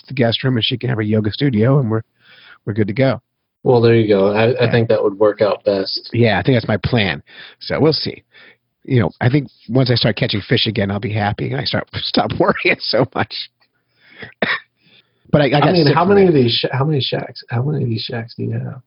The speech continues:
Speaker 1: I have three shacks.
Speaker 2: You have three, and they're all
Speaker 1: But
Speaker 2: on, like, three different lakes, or are they all on the same?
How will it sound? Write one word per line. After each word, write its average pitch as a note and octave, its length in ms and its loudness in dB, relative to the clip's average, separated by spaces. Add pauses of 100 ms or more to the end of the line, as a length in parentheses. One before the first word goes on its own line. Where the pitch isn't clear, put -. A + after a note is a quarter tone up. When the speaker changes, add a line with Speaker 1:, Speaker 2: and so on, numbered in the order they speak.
(100)
Speaker 1:
I B2 80 0
have A#2+ 140 0
three A#2+ 120 2
shacks. - 420 -4 (380)
Speaker 2:
You G#2+ 100 -6
have - 80 -12
three, G#2 220 -2
and G#2+ 120 -2
they're A2 120 2
all G#2+ 80 4
Speaker 1:
But G#2+ 100 2
Speaker 2:
on, G#2 140 -8
like, G#2 180 -6 (100)
three A#2+ 160 2
different A2+ 280 0
lakes, F3+ 340 2
or A#2 60 4
are A2 40 2
they A2 120 2
all A2 160 -2
on A2+ 140 -6
the A#2 40 -4
same? A#2+ 160 -8